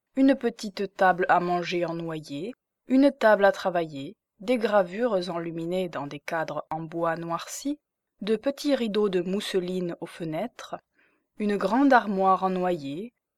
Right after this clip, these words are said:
le carreau bien frotté, bien reluisant de propreté, tout cela sans un grain de poussière, mais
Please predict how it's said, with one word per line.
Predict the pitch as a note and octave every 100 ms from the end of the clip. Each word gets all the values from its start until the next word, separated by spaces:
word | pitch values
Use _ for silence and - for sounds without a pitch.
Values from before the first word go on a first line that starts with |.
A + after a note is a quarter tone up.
| _
le | F3
carreau | F3+ F3+ F3 G3 F#3+
bien | E3 E3+
frotté, | D#3+ - F3+ - - A#3+ F#3+ D#3+
bien | E3 F3+ F3
reluisant | E3+ A3 A3+ G3 G#3 G3 A3+ A3+
de | F3
propreté, | - F#3+ - E3+ D#3+ - A#3+ A#3 _ _ _ _ _
tout | - C4
cela | C4+ C4+ C#4
sans | - D4 D4 A3
un | F#3 F#3
grain | G3+ A#3
de | F#3+
poussière, | - - A#3 - - B3+ C4 G3+ - _ _ _ _ -
mais | F#3+ F#3